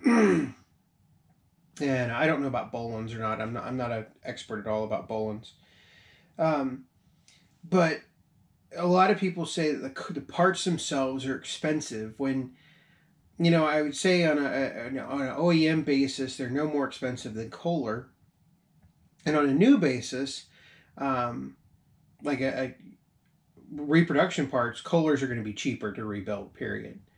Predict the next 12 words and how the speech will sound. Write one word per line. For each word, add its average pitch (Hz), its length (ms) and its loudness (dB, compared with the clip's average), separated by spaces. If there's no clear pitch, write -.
Um, 120 540 -6
now, 151 360 4
one 151 200 4
of 143 80 2
the 131 160 0
things 139 380 0
that 131 140 -6
pe-, 151 160 -2
people 143 360 -4
often 123 400 -6
tell 196 300 4
me 135 340 2